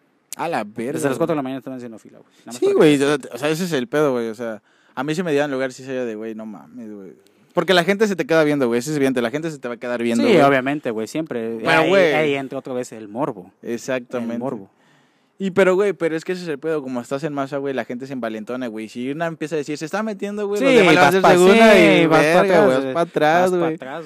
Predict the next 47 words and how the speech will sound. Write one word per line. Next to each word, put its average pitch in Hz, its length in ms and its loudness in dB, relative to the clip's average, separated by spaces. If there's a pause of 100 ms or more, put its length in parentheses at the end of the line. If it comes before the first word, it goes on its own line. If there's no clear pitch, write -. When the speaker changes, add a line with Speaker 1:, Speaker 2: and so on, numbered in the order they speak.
Speaker 2:
güey. 101 160 -18 (120)
Speaker 1:
Vas 123 220 0
pa' 143 140 -2
Speaker 2:
Yo 127 120 -2
por 113 80 -4
Speaker 1:
atrás, 175 140 2
Speaker 2:
eso - 100 -4
te 147 60 0
Speaker 1:
güey. 175 80 4
Speaker 2:
digo, 185 120 2
andaba 139 320 0
yo 165 100 2
con 160 120 -2
ese 156 440 -2
pinche 147 260 -8
incertidumbre, 147 520 -4
dije, 139 240 -4
"Verga, 143 220 -6
¿en 123 80 -10
qué 131 100 -8
momento 143 340 -6
me 143 120 -8
van 131 180 -10
a, 135 320 -8
me 131 160 -12
van 123 240 -12
a, 117 920 -14
a 113 360 -16
mandar 120 280 -10
para 131 200 -8
atrás, 180 200 -6
güey?". 139 140 -10
Pero 143 380 -4
ya 196 180 0
una 240 240 -4
vez 233 160 -6
que 214 300 -6
empezó 175 320 -10
a 170 40 -4
avanzar 196 240 -6
la 196 80 -6
fila, 196 220 -4
que 175 140 -8
la 143 60 -4
verdad 147 140 -4
fue 202 140 -4
rápido, 165 460 -2